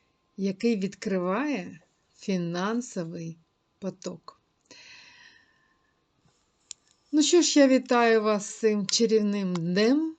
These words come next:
бо це найкращий день, який, м, несе багато можливостей. Ну і кожного, кожного з вас я обнімаю, і кожному, кожному з вас я промовляю: «Ти найкраща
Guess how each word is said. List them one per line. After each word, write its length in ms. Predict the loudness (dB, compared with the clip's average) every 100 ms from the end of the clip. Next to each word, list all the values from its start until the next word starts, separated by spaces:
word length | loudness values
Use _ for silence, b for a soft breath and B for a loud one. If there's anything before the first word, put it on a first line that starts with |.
| _
бо 180 | -6 -6
це 600 | -6 -6 -2 -2 -4 -8 B B B B B _ -2
найкращий 840 | 0 0 0 -2 -2 -4 -2 -2
день, 420 | 0 0 0 -2 -2
який, 720 | -2 -2 -4 -6 -4 -6 -8 B B B B B _ _
м, 800 | -16 -14 -12 -12 -12 -10 -12 -14 -18 -8
несе 480 | -4 -4 -4 -4 -2
багато 520 | -4 -4 -4 -4 -4
можливостей. 920 | -4 -2 -2 -2 -4 -8 -14 -18 -18 B B B B B B
Ну 120 | 2
і 120 | 4 6
кожного, 460 | 4 4 4 4
кожного 460 | 4 2 2 -2 -2
з 60 |
вас 360 | -2 -2 -4 -4
я 200 | -4 -2
обнімаю, 640 | -4 -4 -4 -6 -6 -6 -8
і 40 |
кожному, 520 | -4 -2 2 2 2
кожному 540 | 0 0 0 -2 -2 -4
з 60 |
вас 440 | -4 -4 -4 -10 -8
я 220 | -6 -6
промовляю: 880 | -6 -8 -8 -8 -8 -10 -12 -14 -18 _ _ _ _ _
«Ти 140 | -8 -6
найкраща 1000 | -6 -10 -10 -6 -4 -6 -8 -10 -10